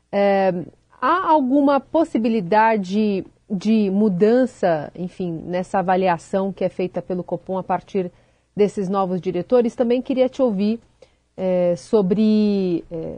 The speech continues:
o, o, o que que pode acontecer a partir dessa chegada.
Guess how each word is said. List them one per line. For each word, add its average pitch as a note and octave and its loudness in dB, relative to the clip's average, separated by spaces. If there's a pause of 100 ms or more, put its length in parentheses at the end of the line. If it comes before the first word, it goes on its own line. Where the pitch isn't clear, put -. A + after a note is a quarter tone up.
(160)
o, F#3+ -6
o, G3+ -4 (180)
o G3 -2
que C#4+ -2
que - -4
pode C4 2
acontecer B3+ 2
a A#3 2
partir G#3+ 0 (480)
dessa G3 0
chegada. F3+ 0